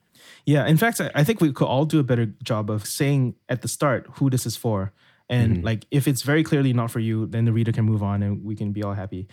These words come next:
Speaker 1: But, like, everyone tries to, like, write for everybody, and it just, like, is a random mishmash of, like, stuff. And we, as readers, we're wasting time 'cause we're trying to evaluate whether this is the right thing for me or not.
Speaker 2: Right.
Speaker 1: Um, we should always just, like,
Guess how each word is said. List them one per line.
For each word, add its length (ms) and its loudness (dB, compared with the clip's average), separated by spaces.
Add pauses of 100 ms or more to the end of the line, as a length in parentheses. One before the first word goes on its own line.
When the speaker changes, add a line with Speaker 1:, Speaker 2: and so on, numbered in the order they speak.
(220)
Speaker 1:
But, 80 0
like, 320 -4
everyone 440 2
tries 360 0
to, 80 -4
like, 200 0
write 220 -2
for 100 -4
everybody, 520 0
and 100 -4
it 60 -2
just, 300 -6
like, 200 -8
is 160 -8
a 80 -6 (580)
random 320 -2
mishmash 440 -4
of, 160 -6
like, 160 -8
stuff. 560 -12
And 140 -4
we, 180 -4 (240)
as 240 0
readers, 480 2 (280)
we're 140 0
wasting 320 0
time 240 0
'cause 160 0
we're 80 2
trying 160 0
to 80 2
evaluate 380 -4
whether 180 -4
this 180 -6
is 260 -12 (260)
the 80 -6
right 100 -2
thing 140 0
for 100 -2
me 160 2
or 80 0
not. 320 -2 (520)
Speaker 2:
Right. 200 2 (100)
Speaker 1:
Um, 280 -6 (180)
we 100 4
should 140 2
always 240 4
just, 160 -4
like, 160 -2